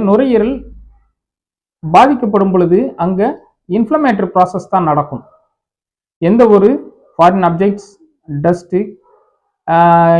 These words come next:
இன்ஃபெக்டிவ் மெட்டீரியல்ஸ் எதுவா இருந்தாலும் இது மூச்சு குழாய்க்குள்ள போகும் பொழுது அது இன்ஃப்ளமேட்டரி ப்ராசஸை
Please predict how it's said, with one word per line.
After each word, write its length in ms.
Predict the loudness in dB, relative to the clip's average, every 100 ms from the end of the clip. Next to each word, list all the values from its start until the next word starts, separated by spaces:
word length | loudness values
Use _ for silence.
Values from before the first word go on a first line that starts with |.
| 2
இன்ஃபெக்டிவ் 400 | 2 0 0 0 0
மெட்டீரியல்ஸ் 560 | 0 -2 -2 -2 -8 -18 -2 2
எதுவா 240 | 2 4 2 2
இருந்தாலும் 520 | 2 2 2 0 -4 -8 _ _ _ -4
இது 200 | -2 -2 -4 _ _ _ _ -2
மூச்சு 220 | -2 0
குழாய்க்குள்ள 360 | -2 -2 -2 -2 0
போகும் 260 | 0 0
பொழுது 220 | -2 -2 -6 -8 -8
அது 140 | -8 -8 _ -12
இன்ஃப்ளமேட்டரி 440 | -8 -4 -4 -4 -4
ப்ராசஸை 420 | -4 -4 -8 -10